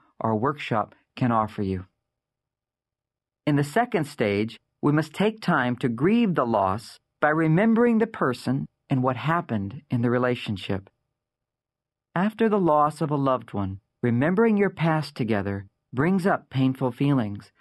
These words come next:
but it also evokes the love you shared. Re-experiencing this love again and again helps you to heal. By feeling gratitude for the good times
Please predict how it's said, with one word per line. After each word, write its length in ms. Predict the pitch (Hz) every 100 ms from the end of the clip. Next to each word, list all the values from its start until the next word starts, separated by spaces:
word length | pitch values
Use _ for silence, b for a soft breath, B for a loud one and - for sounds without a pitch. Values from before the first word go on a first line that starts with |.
| b b
but 80 | 156
it 100 | 160
also 380 | - 196 202 190
evokes 480 | 147 131 123 - -
the 120 | 135
love 360 | 135 175 156 117
you 100 | 120
shared. 580 | - - 135 107 104 - _ _ _ _ _ _ _
Re-experiencing 960 | 120 175 214 - - 190 180 147 143 131
this 220 | 135 135
love 400 | 135 143 127 107 -
again 320 | 104 123 151
and 120 | 170
again 480 | 156 147 135 107 101 - _ _ -
helps 340 | 139 131 -
you 80 | 139
to 80 | 131
heal. 520 | - 131 123 98 101 _ _ _ _ _ _ _
By 120 | 151
feeling 340 | 160 202 226 196
gratitude 640 | 180 190 202 196 127 104
for 140 | - 135
the 80 | 131
good 380 | 120 170 185
times 580 | - 117 98 98 - -